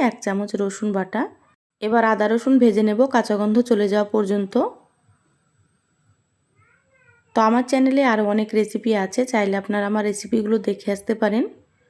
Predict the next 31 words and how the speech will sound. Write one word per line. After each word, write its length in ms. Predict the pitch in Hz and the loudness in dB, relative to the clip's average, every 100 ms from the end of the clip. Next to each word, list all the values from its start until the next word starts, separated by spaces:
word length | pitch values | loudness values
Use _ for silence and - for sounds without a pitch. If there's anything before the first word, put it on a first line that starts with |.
| _ _ _ | _ _ _
কিছু 200 | - 269 285 | -6 -2 0
রেসিপির 440 | 277 269 269 285 | 0 -2 -2 0
লিংক 240 | 247 233 262 | 4 4 2
আমি 180 | 277 233 208 | 2 2 0
আই 120 | 190 | -2
বাটনে 360 | 196 196 202 226 | -2 -2 0 0
দিয়ে 220 | 208 196 | 0 0
দেব, 180 | 185 196 269 262 | 0 0 0 -2
আপনারা 280 | 214 196 220 339 | -4 -4 -4 -6
সেখান 320 | - - 202 | -8 -6 -4
থেকেও 220 | 196 208 226 | -2 -2 0
দেখে 280 | 208 208 202 | -2 -2 -4
নেবেন, 280 | 185 196 330 - _ _ _ _ _ | -2 -2 -4 -6 _ _ _ _ _
দেখবেন 400 | 220 208 202 208 254 | 0 0 0 2 0
ভালো 240 | 220 214 202 | 2 0 0
লাগবে। 300 | 190 190 240 415 - _ _ _ | -2 0 -2 -2 -12 _ _ _
আর 120 | - 202 | -4 -2
ভালো 240 | 202 208 208 | -2 0 0
লাগলে 240 | 214 269 285 | 0 2 0
অবশ্যই 380 | 196 214 - 254 | 0 -4 -2 -4
একটা 200 | 247 302 | -2 -2
লাইক 260 | 285 208 185 | 0 0 -2
দিয়ে 180 | 185 202 185 | -2 -2 0
দেবেন। 240 | 196 294 - _ _ _ _ _ _ _ _ | 0 -2 -4 _ _ _ _ _ _ _ _
দেখুন 240 | - 226 302 | -2 0 2
আদা 220 | 262 202 196 | 0 0 -2
রসুন 260 | 202 233 | -2 -2
ভেজে 260 | 214 214 196 | 0 0 0
নেওয়া 200 | 202 208 | -2 -2
হয়ে 200 | 208 220 | 0 -2
গিয়েছে, 320 | 196 196 190 | 0 -2 0